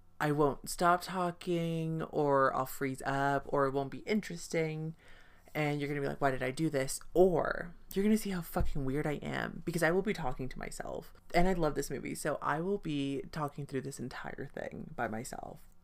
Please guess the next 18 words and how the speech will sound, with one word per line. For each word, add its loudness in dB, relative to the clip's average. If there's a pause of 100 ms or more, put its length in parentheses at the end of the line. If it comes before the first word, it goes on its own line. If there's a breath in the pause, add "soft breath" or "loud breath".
(120)
And 0
that -4
might -6
get -6
dangerous, -4
because -4 (100)
I'll -2
forget -2
that 0
I'm 0
recording. -2 (300 loud breath)
I 4
might -2
share -6
some -10
secrets. -6 (120)
I -2
might -4